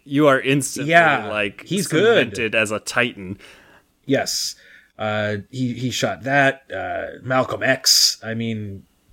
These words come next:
Speaker 2: he, he is a titan. Uh, he's great, and he's a great underrated director. Not enough people mention
Speaker 1: Mm-hmm.
Speaker 2: Ernest Dickerson when they talk about,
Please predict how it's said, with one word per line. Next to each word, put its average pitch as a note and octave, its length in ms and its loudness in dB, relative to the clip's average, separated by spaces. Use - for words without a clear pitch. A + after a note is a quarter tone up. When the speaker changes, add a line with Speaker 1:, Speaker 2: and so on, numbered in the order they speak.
Speaker 2:
he, A2+ 320 -6
he B2 360 0
is C#3 180 6
a B2 140 0
titan. G#2+ 460 -2
Uh, G2+ 140 -2
he's B2+ 220 0
great, D#3 300 2
and C3+ 100 -2
he's C#3 140 2
a B2+ 60 -4
great D3+ 340 2
underrated E3 720 2
director. A#2+ 520 2
Not C3 220 0
enough G3+ 240 0
people C#3+ 600 2
mention B2+ 460 2
Speaker 1:
Mm-hmm. D#3+ 180 0
Speaker 2:
Ernest B2 240 -2
Dickerson A#2 520 -2
when A2 100 -2
they A2 120 -2
talk A#2 300 -4
about, A2 380 -4